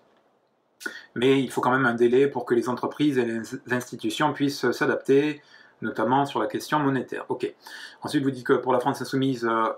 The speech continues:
l'Union européenne est réformable, euh, et que ça se fera par un, un acharnement, euh, de négociation, et que de toute façon, ça se fera, euh, d'un point de vue français, c'est-à-dire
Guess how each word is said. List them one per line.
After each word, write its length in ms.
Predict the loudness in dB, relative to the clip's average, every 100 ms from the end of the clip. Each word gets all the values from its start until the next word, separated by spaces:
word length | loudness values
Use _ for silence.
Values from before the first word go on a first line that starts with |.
| -6
l'Union 260 | -2 0
européenne 400 | 2 2 2 0
est 40 | 0
réformable, 680 | -2 -2 2 4 4 2 -6 -16 _ -6
euh, 280 | -2 -2 -4
et 80 | -8
que 140 | -8
ça 140 | -6
se 80 | -4
fera 200 | 0 0
par 180 | 2 0
un, 200 | 0 -6 -14 _ -6
un 140 | 0
acharnement, 920 | 0 2 0 2 0 2 2 2 -2
euh, 140 | -4 -6 -12 -10
de 120 | -2
négociation, 680 | 0 2 2 0 -2 0 2
et 120 | 2 0
que 100 | 0
de 120 | 0
toute 80 | 0
façon, 240 | -2 -2
ça 120 | -4
se 360 | -10 -4 -2 -2
fera, 540 | -4 2 4 4 4
euh, 80 | -2 -8 _ _ 0
d'un 140 | 0
point 140 | 2 2
de 100 | 2
vue 120 | 0
français, 360 | -2 -2 -2
c'est-à-dire 380 | -4 0 2 2